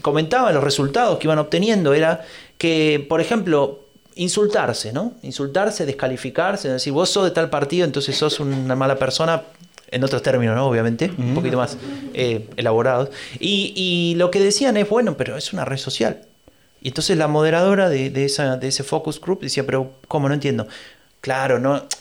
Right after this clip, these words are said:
Speaker 1: o sea, yo no te voy a decir a vos que sos un idiota, pero en la red social, bueno". "¿Bueno qué?". "Bueno, eh, es que no es, son otras reglas", ¿no?
Speaker 2: Ujú.
Speaker 1: Y, y era interesante, ¿no? Porque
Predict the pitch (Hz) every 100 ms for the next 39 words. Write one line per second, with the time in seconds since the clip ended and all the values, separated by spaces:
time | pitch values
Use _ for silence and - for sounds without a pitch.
0 | _ - 117 107 170 147 160 156 127 131
1 | 120 123 123 117 107 123 123 117 113 123
2 | 107 101 95 - _ _ _ _ _ _
3 | _ _ 127 127 123 117 117 123 123 151
4 | 143 131 180 180 135 147 104 - _ -
5 | - - - - - - - - 180 214
6 | 180 147 - - - - - - - 220
7 | 143 - - - - 156 - 175 160 180
8 | - 151 - 226 214 202 - 165 139 113
9 | 104 - 151 262 269 - 127 131 175 -
10 | 196 294 - 233 226 277 190 208 233 208
11 | 190 170